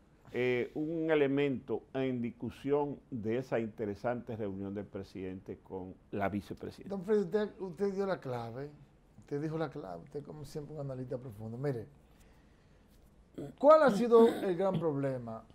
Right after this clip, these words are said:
Speaker 2: de Estados Unidos, la poca visión de Estados Unidos? Bueno, que ha tratado ciertamente a América Latina como un patio trasero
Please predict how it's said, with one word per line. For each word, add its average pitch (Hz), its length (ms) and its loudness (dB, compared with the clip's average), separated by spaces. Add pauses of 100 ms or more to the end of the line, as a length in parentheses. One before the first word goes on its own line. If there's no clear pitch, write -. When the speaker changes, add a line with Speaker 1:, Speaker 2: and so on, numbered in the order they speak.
(180)
Speaker 2:
de 147 160 -2
Estados 147 440 -4
Unidos, 139 240 -4
la 139 160 -2
poca 220 400 6
visión 151 260 -6
de 147 60 -6
Estados 123 320 -8
Unidos? 104 400 -14
Bueno, 220 440 -4 (1200)
que 156 100 -2
ha 170 80 0
tratado 170 500 0
ciertamente 135 800 -6 (260)
a 123 100 -10
América 147 460 -6
Latina 143 400 -6
como 127 280 -10
un 165 180 -14
patio 160 280 -6
trasero 131 540 -10